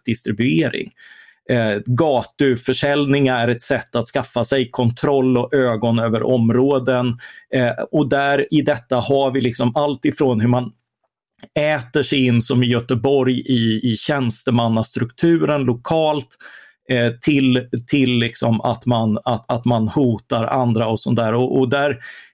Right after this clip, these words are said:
i, i det perspektivet är ju, är ju skjutningarna toppen på isberget bara av, av en, av en stor struktur som blir systemhotande när den äter sig in i,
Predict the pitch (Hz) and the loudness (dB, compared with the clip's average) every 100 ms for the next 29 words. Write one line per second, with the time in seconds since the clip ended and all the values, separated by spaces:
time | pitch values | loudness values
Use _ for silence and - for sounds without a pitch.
0 | - 151 - 139 151 170 - 165 - 165 | -2 0 2 2 2 0 0 -4 -2 -4
1 | - 151 120 120 135 123 120 123 123 135 | 0 0 2 0 0 0 2 2 2 0
2 | 127 120 - 147 123 - 139 151 139 131 | 2 0 2 0 0 0 0 0 0 -2
3 | - - _ 143 123 - 123 120 123 135 | -4 -18 _ -2 -2 -2 0 2 0 2
4 | 147 120 - - 143 180 175 131 - 131 | 2 0 -4 -4 0 2 2 0 -2 -2
5 | 110 107 123 113 107 127 120 120 120 127 | 0 0 0 0 -2 -2 0 -2 -2 -2
6 | 123 127 - - 185 170 143 - 135 - | 0 -2 -2 0 2 2 0 0 -2 -2
7 | - 123 107 - 120 120 110 127 - 151 | -4 -2 -2 -2 0 0 -4 -6 -6 -2
8 | 135 117 104 165 - 143 123 113 120 113 | 0 0 0 0 0 -2 0 2 2 0
9 | 110 113 147 127 113 - 117 131 127 160 | 0 -2 -2 -2 -2 -4 -6 -4 -2 2
10 | 165 151 135 135 120 110 | 2 2 0 0 0 0